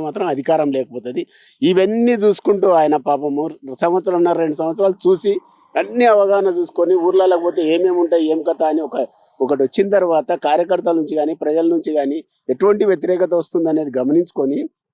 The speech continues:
విద్యావేత్త అయిన ఆయన కూడా ఒక ఆలోచన చేసుకొని ప్రస్తుతం ఏమైతే ఎట్లుంటే ఏముంటది, ఒక ఎమ్మెల్యేకి ఎంతైతే ఏం చేయగలుగుతాడనే ఉద్దేశంలో ప్రతి ఎమ్మెల్యేకి ఇరవై ఐదు కోట్ల చొప్పున నూట పంతొమ్మిది ఎమ్మెల్యేలకు మొత్తం కలిపితే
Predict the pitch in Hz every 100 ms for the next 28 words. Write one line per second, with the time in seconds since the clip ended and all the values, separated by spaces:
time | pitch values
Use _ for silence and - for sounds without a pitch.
0 | _ _ _ _ - 131 131 196 202 202
1 | - 180 170 156 117 139 175 175 160 156
2 | - - 131 156 190 190 175 151 147 -
3 | 139 143 190 _ _ - 165 - 202 208
4 | 151 _ _ - 151 214 226 220 180 202
5 | 156 196 196 196 185 175 175 160 160 -
6 | 135 156 147 175 208 208 180 156 160 185
7 | 175 160 147 190 196 185 175 165 160 156
8 | 147 147 143 156 220 135 139 - _ _
9 | - 165 190 240 202 208 226 220 220 143
10 | 175 170 185 180 175 175 226 165 170 -
11 | 165 165 160 160 147 147 143 143 147 165
12 | 160 151 104 165 - _ - - - 214
13 | 208 196 233